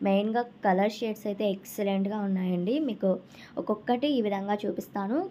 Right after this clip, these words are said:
కావాలంటున్న వాళ్ళు స్క్రీన్ మీద ఉన్న నెంబర్కి సెండ్ చేశారంటే నేను అవైలబిలిటీ చెప్తాను. కాస్ట్ వచ్చేసరికి only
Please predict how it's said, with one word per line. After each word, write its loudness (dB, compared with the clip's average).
కావాలంటున్న 0
వాళ్ళు 0
స్క్రీన్ 2
మీద 4
ఉన్న 2
నెంబర్కి -2
సెండ్ 2
చేశారంటే 0
నేను 2
అవైలబిలిటీ 0
చెప్తాను. -4
కాస్ట్ 2
వచ్చేసరికి -2
only 4